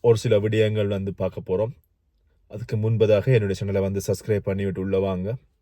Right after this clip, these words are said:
அது மட்டும் இல்லாம பெல் பட்டனையும் தட்டி விட்டீங்கன்னு சொன்னா தான் நான் போடுற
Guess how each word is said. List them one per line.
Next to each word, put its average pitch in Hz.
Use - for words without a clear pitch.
அது 113
மட்டும் 107
இல்லாம 110
பெல் 113
பட்டனையும் 107
தட்டி 101
விட்டீங்கன்னு 98
சொன்னா 101
தான் 127
நான் 101
போடுற 104